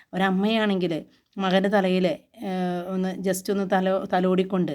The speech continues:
അവനോട് അന്നത്തെ വിശേഷങ്ങളൊക്കെ ചോദിച്ച് വളരെ സ്നേഹത്തിലൊക്കെ ഒന്ന് പെരുമാറുന്ന സമയത്ത്, എ-, എന്നും സാധിച്ചില്ലെങ്കിലും ആഴ്ചയിൽ ഒരിക്കലെങ്കിലുമൊക്കെ അങ്ങനെ ചെയ്യുമ്പോൾ നമ്മുടെ മക്കളൊന്നും വഴിതെറ്റി പോകത്തില്ല.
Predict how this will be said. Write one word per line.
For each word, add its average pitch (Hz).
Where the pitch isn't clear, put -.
അവനോട് 180
അന്നത്തെ 185
വിശേഷങ്ങളൊക്കെ 185
ചോദിച്ച് 180
വളരെ 165
സ്നേഹത്തിലൊക്കെ 190
ഒന്ന് 190
പെരുമാറുന്ന 180
സമയത്ത്, 165
എ-, 185
എന്നും 196
സാധിച്ചില്ലെങ്കിലും 180
ആഴ്ചയിൽ 165
ഒരിക്കലെങ്കിലുമൊക്കെ 170
അങ്ങനെ 175
ചെയ്യുമ്പോൾ 156
നമ്മുടെ 160
മക്കളൊന്നും 180
വഴിതെറ്റി 165
പോകത്തില്ല. 143